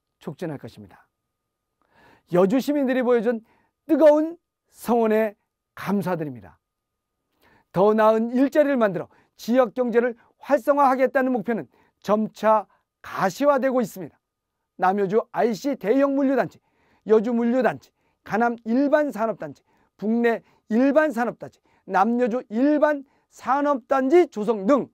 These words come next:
여주를 신흥 산업단지 거점 도시로 육성해 자적 도시로서의 기능을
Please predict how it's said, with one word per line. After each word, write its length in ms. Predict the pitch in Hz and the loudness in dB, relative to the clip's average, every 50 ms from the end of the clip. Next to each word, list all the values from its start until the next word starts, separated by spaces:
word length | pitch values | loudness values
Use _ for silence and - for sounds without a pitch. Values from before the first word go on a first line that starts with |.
| _ _ _ _ _ _ - | _ _ _ _ _ _ 0
여주를 320 | 196 220 214 247 233 214 | 0 0 2 2 0 -2
신흥 440 | - - - 277 294 302 294 285 302 _ | -4 -6 -4 -2 -2 -2 -2 -4 -6 _
산업단지 920 | _ - - - 233 254 269 277 269 262 - - 277 262 254 240 302 - - | _ -12 -6 -2 0 0 2 2 0 -2 -2 -2 -4 -2 -2 -2 -4 -6 -8
거점 560 | - - 160 202 226 226 - - 277 262 262 247 | -10 -4 0 0 0 0 -2 -2 -2 -2 0 -2
도시로 400 | 262 233 180 226 294 302 285 220 | -4 -4 -4 -2 -2 -2 -2 -6
육성해 400 | 208 175 - 226 202 170 127 - _ _ _ _ _ _ _ _ | -10 -8 -8 -8 -8 -8 -10 -14 _ _ _ _ _ _ _ _
자적 460 | - - 180 202 196 262 285 233 - _ _ | -10 -4 -2 0 2 2 2 0 0 _ _
도시로서의 680 | - 214 220 180 254 254 226 - - 247 240 285 302 247 | -8 -6 -4 -2 0 -2 -2 0 0 2 2 2 2 2
기능을 400 | 226 254 233 233 247 269 247 | 0 0 0 0 -2 -2 -4